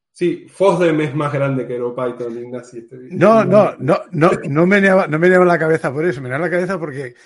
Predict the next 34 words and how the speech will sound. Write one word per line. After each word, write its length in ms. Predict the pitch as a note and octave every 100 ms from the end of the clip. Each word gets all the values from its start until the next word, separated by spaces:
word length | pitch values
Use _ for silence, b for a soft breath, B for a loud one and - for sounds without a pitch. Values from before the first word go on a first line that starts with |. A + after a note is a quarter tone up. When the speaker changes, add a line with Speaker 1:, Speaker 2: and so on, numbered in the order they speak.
| b b -
Speaker 2:
creo 420 | D3+ E3+ F#3 F3+
que 400 | D#3+ D3 C#3+ _ _
no 400 | - C#3+ C#3+ D#3
ha 40 | E3
habido 300 | D#3+ D#3 D3
ningún 480 | C3+ C3 B2+ D3+
evento 760 | D#3+ C#3 D#3 D#3 B2+ D#3 G3+ - _
en 100 | D3
el 220 | C#3 B2
que 140 | A#2+ B2+
haya 200 | D3+ D#3
salido 720 | - B2 D3 D3 C3 A2+ - _ _
de 320 | A#2 B2 C3
él 260 | D3+ E3+ - _
habiendo 400 | A#2+ C#3+ E3 D#3
hablado 380 | C#3+ D3+ D#3+
con 180 | - B2+
más 240 | C3+ D3+ -
gente 320 | D3+ C#3+ -
que 60 |
en 80 | B2+
un 100 | B2+
Europython. 600 | C3 A#2+ G#2 G#2+ F#2+ _
O 20 | _
sea, 460 | _ A#2 G#2+ G2+ G2
creo, 280 | D3 D3 E3+ - - -
y, 400 | D3 C#3 D#3+ D3
y 80 | C3
creo 240 | E3 F#3+
que 140 | F#3
la 160 | F3+ D3+
que 160 | D3+ C3
más 600 | C#3 D#3+ G3+ - - _
recuerdo, 800 | C3+ D3 B2+ D3 D3+ E3+ A#3 D4